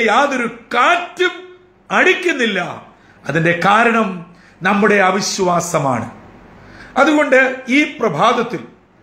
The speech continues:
വാഗ്ദത്ത വചനം കേട്ടുകൊണ്ടിരിക്കുന്ന എൻ്റെ പ്രിയ മാതാപിതാക്കളോട്, സഹോദരങ്ങളോട്, ഇന്നത്തെ ദൈവവചനത്തിന്റെ അടിസ്ഥാനത്തിൽ പങ്കുവെക്കുവാനുള്ളത്,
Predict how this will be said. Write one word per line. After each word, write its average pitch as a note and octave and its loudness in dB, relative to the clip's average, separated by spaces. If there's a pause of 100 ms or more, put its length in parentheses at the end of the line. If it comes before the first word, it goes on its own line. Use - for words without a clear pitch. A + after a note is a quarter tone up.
(640)
വാഗ്ദത്ത C4+ 0
വചനം B3 2 (140)
കേട്ടുകൊണ്ടിരിക്കുന്ന A#3 0 (520)
എൻ്റെ G#3+ 4
പ്രിയ A#3+ 0
മാതാപിതാക്കളോട്, A3 2
സഹോദരങ്ങളോട്, F#3+ 2 (840)
ഇന്നത്തെ D4+ 4
ദൈവവചനത്തിന്റെ C4+ 2
അടിസ്ഥാനത്തിൽ B3 0
പങ്കുവെക്കുവാനുള്ളത്, F#3+ 0